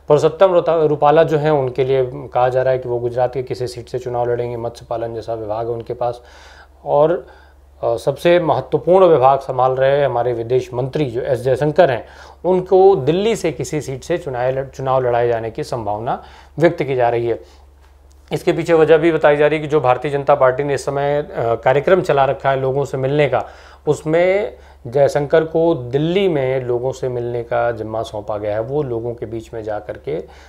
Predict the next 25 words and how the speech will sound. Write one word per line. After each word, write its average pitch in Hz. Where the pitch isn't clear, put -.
भारतीय 120
जनता 117
पार्टी 110
की 113
तरफ 117
से 117
जो 113
जनसंपर्क 110
अभियान 107
चलाया 113
जा 104
रहा 104
है 101
इस 95
समय, 139
उसमें 135
वो 135
भागीदारी 120
कर 107
रहे 117
हैं, 156
भाग 110
ले 104
रहे 98
हैं। -